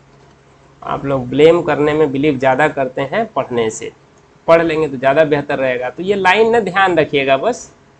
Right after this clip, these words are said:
इसलिए मैं पढ़ रहा हूँ आपको, ठीक है, इसलिए मैंने पढ़ा। और यहाँ पे क्या है, "There is an unidirectional movement of energy towards the higher trophic level and its dis-, uh, dissipation and loss as a heat to the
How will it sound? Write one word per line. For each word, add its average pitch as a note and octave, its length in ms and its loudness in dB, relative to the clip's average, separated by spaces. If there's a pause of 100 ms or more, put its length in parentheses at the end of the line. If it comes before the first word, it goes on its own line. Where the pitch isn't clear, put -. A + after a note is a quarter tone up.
इसलिए F#3 300 -4
मैं E3+ 200 0
पढ़ C#3 160 2
रहा B2+ 140 0
हूँ B2 140 -2
आपको, A#2 300 -6 (240)
ठीक D3+ 160 -4
है, B3 160 0
इसलिए E3 240 -4
मैंने D#3 220 -2
पढ़ा। A#2 340 -4 (460)
और E3 140 4
यहाँ F#3 260 4
पे G3+ 140 -4
क्या G3 160 -2
है, C4 260 -2
"There G3 240 0
is G#3 120 0
an G#3+ 140 0 (220)
unidirectional F#3 880 0
movement E3+ 420 -2
of F3 160 -4
energy D#3+ 360 -4
towards E3 320 -2
the F3+ 160 -6
higher D#3 280 0
trophic D#3 380 -6
level D3+ 380 0 (360)
and D#3+ 200 0
its E3+ 240 -4
dis-, D#3 380 -8
uh, C#3+ 180 -2
dissipation E3+ 640 -4
and F3 180 -4
loss F3+ 320 -2 (360)
as D3+ 180 -2
a G#3 140 0
heat E3+ 340 -2
to D3 120 -4
the G3+ 160 -2